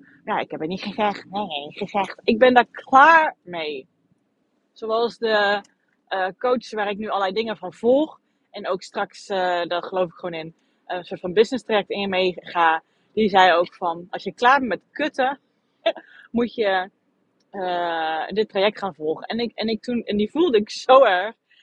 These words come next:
<laughs> Ik bedoel het echt niet seksistisch.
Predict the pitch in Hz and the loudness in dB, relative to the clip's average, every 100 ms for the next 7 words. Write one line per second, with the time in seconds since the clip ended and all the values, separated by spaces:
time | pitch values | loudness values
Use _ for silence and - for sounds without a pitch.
0 | - - 339 _ _ _ _ _ _ 311 | -12 -8 -8 _ _ _ _ _ _ -16
1 | - - 254 233 269 254 254 262 262 - | -14 -14 -12 -10 -10 -6 -6 -6 -8 -6
2 | 262 - 302 - 277 277 | -6 -4 -6 -4 -8 -8